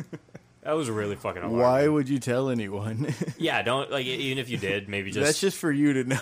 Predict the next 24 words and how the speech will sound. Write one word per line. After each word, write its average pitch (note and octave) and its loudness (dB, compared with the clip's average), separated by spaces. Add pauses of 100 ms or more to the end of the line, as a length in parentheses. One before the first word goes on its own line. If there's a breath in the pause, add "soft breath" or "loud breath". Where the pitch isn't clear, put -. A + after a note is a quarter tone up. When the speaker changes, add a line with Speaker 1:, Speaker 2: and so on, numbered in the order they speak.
(120)
Speaker 2:
<laughs> G3+ 0
Speaker 1:
That's B2+ 0
just A#2+ -2
for G#2 -6
you. F#2+ -6
Keep - -6
that A2+ -4
to A#2 -6
yourself. F#2 -4
That's G#2 -8
not G#2 -2
okay. F#2 -6
<laughs> - -4
So C#3+ 0
they C#3+ -2
go D3 2
back C#3 0
inside A#2+ -2
of A2 -2
the G#2 -2
workplace, G#2 -4
and G#2 -6
the F#2 -8
boss, G2+ -2